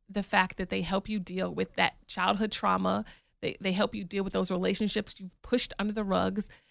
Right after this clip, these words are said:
They've, they've helped you to deal with those areas that you just feel stuck in,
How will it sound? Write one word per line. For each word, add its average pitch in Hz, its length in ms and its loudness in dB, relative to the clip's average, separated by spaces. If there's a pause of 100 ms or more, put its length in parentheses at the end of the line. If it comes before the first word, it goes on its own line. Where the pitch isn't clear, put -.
(100)
They've, 190 280 4
they've 202 180 0
helped 277 280 -2
you 277 160 0
to 240 120 0
deal 240 360 0
with 208 360 0
those 202 300 0
areas 208 380 2
that - 260 -6
you 208 340 -6 (140)
just - 260 -8
feel 269 160 -6
stuck - 600 -10
in, 143 420 -10